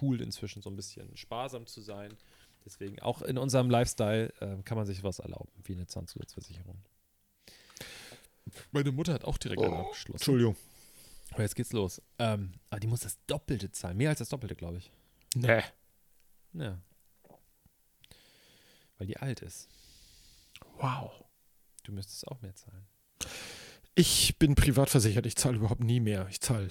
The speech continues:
Speaker 2: immer alles.
Speaker 1: Ja, ich bin
Speaker 2: Leider.
Speaker 1: Kassenpatient.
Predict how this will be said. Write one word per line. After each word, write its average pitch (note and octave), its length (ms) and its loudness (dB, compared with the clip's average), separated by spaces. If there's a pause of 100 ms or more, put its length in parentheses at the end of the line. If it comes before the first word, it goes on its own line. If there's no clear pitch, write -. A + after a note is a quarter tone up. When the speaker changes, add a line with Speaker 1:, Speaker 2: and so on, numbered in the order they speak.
(260)
Speaker 2:
immer B2 300 4
alles. G2+ 380 0 (3250)
Speaker 1:
Ja, A#2 240 2
ich C3 140 0
bin A#2+ 120 0
Speaker 2:
Leider. G#2+ 140 4
Speaker 1:
Kassenpatient. F#2 640 0